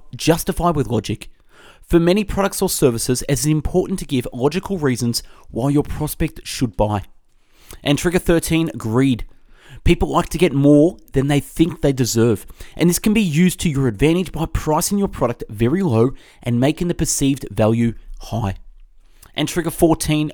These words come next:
credibility. If something about your message is not believable,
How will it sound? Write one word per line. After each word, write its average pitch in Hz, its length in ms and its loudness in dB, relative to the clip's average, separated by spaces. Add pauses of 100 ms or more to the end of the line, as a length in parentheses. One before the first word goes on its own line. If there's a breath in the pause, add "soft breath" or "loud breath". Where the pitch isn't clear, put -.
credibility. 151 680 -4 (800 loud breath)
If 143 220 2
something 208 580 0
about 151 340 -2
your 151 120 2
message 120 400 -2
is 104 80 -6
not 127 160 0
believable, 147 500 -2